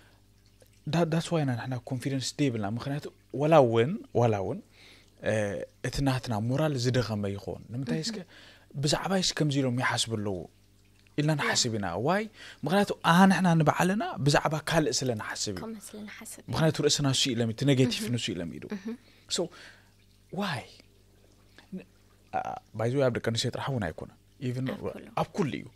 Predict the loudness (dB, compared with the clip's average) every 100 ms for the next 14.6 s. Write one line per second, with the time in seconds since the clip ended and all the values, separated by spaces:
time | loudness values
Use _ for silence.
0 | -20 -14 -14 -14 -4 -4 -2 -4 -6 -4
1 | -4 -2 0 0 2 0 0 0 0 -2
2 | 0 2 4 4 2 0 -2 -4 -8 -8
3 | -12 -10 -8 -8 -12 -18 -20 -6 0 4
4 | 4 4 4 6 4 2 -2 -6 -6 -8
5 | -10 -2 -2 -2 -8 _ _ -20 -14 -14
6 | -14 _ -12 -6 -4 -4 -8 -12 -2 2
7 | 2 0 -4 -6 -4 -2 -2 2 4 4
8 | 2 0 2 2 2 -2 -8 0 2 4
9 | 2 0 0 0 0 -2 -6 -8 -10 _
10 | -20 -20 -20 -20 -8 -6 -4 -4 -6 -6
11 | -8 -8 -4 -4 -4 -4 -4 -4 -4 -4
12 | -2 -2 2 2 4 4 4 4 8 8
13 | 10 10 10 8 10 10 8 6 4 4
14 | 4 2 0 -4 -6